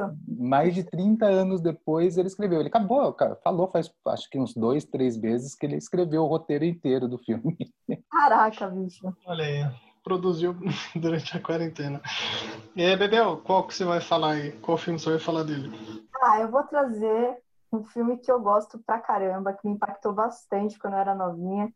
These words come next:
Speaker 2: E até hoje eu me divirto, que é o Onze Homens e um Segredo, o Ocean's Eleven. E aí ele conta aí a história do, do Danny,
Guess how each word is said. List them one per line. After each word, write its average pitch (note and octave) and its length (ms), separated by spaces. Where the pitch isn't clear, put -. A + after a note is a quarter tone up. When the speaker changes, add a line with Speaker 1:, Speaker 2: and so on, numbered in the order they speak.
Speaker 2:
E G3+ 40
até A3+ 280
hoje A#3 180
eu A#3+ 60
me A3+ 120
divirto, G3+ 560
que - 140
é G3 100
o G3 240
Onze G#3+ 320
Homens G#3+ 300
e A3 60
um A3+ 40
Segredo, F#3 720
o E3+ 80
Ocean's G3 420
Eleven. F3 540
E G3 120
aí G#3 180
ele B3 160
conta D4 380
aí B3 120
a A#3+ 80
história A#3 380
do, A3 560
do G3 140
Danny, G#3 440